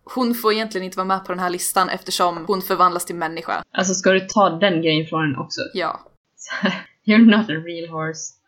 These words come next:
Speaker 2: Du får inte vara med på vår lista.
Speaker 1: Hästar är för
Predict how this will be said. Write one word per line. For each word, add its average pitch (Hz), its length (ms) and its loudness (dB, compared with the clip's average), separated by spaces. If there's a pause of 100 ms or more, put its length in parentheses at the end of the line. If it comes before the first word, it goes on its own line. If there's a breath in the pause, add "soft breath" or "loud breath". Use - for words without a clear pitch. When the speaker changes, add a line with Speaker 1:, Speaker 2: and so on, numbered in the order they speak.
(120)
Speaker 2:
Du 196 100 -18
får 185 100 -2
inte 151 140 -12
vara 175 80 -4
med 160 160 -6
på 160 60 -6
vår 156 100 0
lista. 160 460 -4 (240 soft breath)
Speaker 1:
Hästar 214 500 0
är 180 280 2 (380)
för 196 360 4